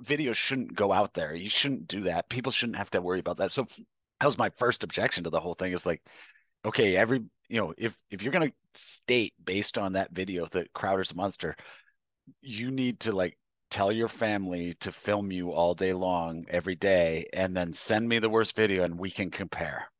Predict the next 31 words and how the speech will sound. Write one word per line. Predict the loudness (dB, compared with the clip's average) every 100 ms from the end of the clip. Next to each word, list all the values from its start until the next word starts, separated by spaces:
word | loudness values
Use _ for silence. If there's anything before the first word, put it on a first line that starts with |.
| _
So, | -6 -4
like, | -4 -4 -4 -4
once | -2 -2 0 0
we, | 0 0 -6 -20 -20 _ -20
you | -14 -6 -4
secretly | 0 0 0 0 -2
record | -4 -4 -2
yourself, | -2 -4 -4
we | -6
can | -10 -10
compare. | -8 -6 -4
So, | -4 -4 -6 -14 0
yeah, | 4
I | 4
pointed | 4 2 4 6
that | 6
out. | 6 2 0
And | 0 2
then, | 2 0 -6 -12 -20 _ _
but | 0 4
then | 6
the | 6
bigger | 6 4 4 -2
picture | -2 -2 -2 0 0
thing | 0 -2 -2 -2
was, | -4 -2 2
like, | 2
there's | 2 0
so | 0
many | 0 0
conservatives, | 0 -2 0 -2 -2 -10 -12 -12